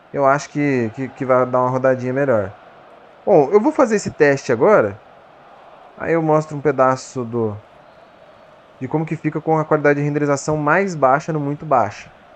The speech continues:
É isso aí, vou fazer um, vou fazer um corte aqui e já volto. Bom, rapaziada, caímos aqui na gameplay. Eu coloquei a qualidade de renderização muito baixa.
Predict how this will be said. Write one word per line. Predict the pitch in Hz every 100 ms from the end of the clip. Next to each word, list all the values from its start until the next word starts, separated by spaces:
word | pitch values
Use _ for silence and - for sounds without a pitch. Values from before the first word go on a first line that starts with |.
| - - - -
É | 143
isso | 156
aí, | 156 151
vou | 156
fazer | 160 147
um, | 139 -
vou | 131 147
fazer | 151 135
um | 143
corte | 160 151 160
aqui | 190
e | 185
já | 185
volto. | 110 78 - - -
Bom, | 165
rapaziada, | 277 277 226 165 156 123 117
caímos | 185 247 254
aqui | 254 214
na |
gameplay. | 190 185 147 - 117 156 202 - - - -
Eu | 175
coloquei | 196 214 202 190
a | 185
qualidade | 170 151 147 147
de |
renderização | 143 139 127 123 127
muito | 120 120 151 240 214
baixa. | 117 107 143 -